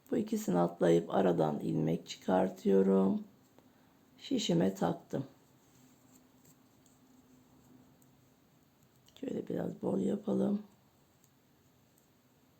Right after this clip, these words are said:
Aradan girip iç kısmından dışa doğru kestim.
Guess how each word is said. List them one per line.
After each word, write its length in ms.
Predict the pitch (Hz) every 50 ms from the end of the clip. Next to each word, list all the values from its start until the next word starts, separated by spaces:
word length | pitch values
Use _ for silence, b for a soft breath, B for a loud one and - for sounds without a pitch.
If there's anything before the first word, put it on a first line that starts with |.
| _ _ _ _ _ _ _ _ _ _ _ _ _ _
Aradan 600 | - 220 214 214 196 180 180 151 160 180 180 175
girip 480 | 170 202 170 170 165 165 185 196 - - -
iç 240 | 214 220 214 - -
kısmından 1080 | - - 170 170 - - 160 151 147 147 143 143 131 143 147 156 160 170 202 214 214 - - _ _ _ _ _ _ _ _ _ _ _ _ _ -
dışa 380 | 226 202 - 208 202 185 170
doğru 540 | 170 165 147 147 160 160 165 175 - - 208 - - - _ _ _ _ _ _ _ _ _ _ _ _ _ _ _ _ _ _ _ _ _ _ _ _ _ -
kestim. 480 | - - 196 175 - - - - -